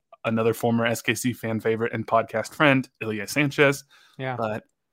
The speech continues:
Speaker 1: L A F C sending Latif Blessing. We can't go save Latif now from L A.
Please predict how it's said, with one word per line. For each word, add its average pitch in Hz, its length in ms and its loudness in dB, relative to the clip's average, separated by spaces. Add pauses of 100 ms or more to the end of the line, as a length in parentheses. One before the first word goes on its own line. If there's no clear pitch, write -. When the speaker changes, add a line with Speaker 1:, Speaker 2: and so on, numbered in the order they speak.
(1160)
Speaker 1:
L 135 140 -4
A 139 60 -2
F 139 140 -4
C 139 360 -4 (500)
sending 123 320 0
Latif 120 400 -2
Blessing. 113 480 0 (440)
We 123 100 -2
can't 147 280 2
go 151 120 6
save 165 260 4
Latif 147 420 0
now 120 180 0
from 127 180 -4
L 131 180 4
A. 120 240 0